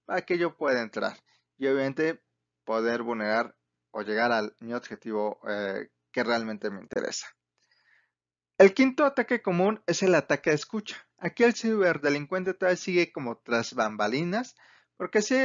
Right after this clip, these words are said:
aquí lo que hace es capturar paquetes en tránsito, siendo un ataque pasivo de reconocimiento. Otra vez, ya estoy dentro de tu red y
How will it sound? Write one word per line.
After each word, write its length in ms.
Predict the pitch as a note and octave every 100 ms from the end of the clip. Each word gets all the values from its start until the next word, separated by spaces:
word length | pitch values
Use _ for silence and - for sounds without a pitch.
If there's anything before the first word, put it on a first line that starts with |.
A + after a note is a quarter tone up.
| B3+ -
aquí 260 | C#3+ - G#3
lo 140 | G3+
que 80 | G3+
hace 160 | F#3+
es 80 | G3
capturar 560 | - F3 - D#3+ E3+ -
paquetes 640 | E3 - F3+ G#3+ A3+ -
en 120 | C3+
tránsito, 680 | B2+ C#3 C3+ - C#3+ F3+ G#3 _ _ _
siendo 300 | - F#3+ G3
un 120 | G3
ataque 420 | F#3 - E3 - F3
pasivo 560 | - A2 - B2+ C3
de 160 | B2+ B2
reconocimiento. 720 | B2+ D3+ E3 E3+ A3+ A3+ C3+
Otra 200 | A#2+ C#3+
vez, 200 | D3+ -
ya 160 | C3 B2+
estoy 260 | - C3+
dentro 280 | D3+ D#3 F#3
de 80 | F#3
tu 180 | G#3+ G#3
red 300 | G#3 G3+ G#3 _ _ _ _ _
y 240 | G3 A3+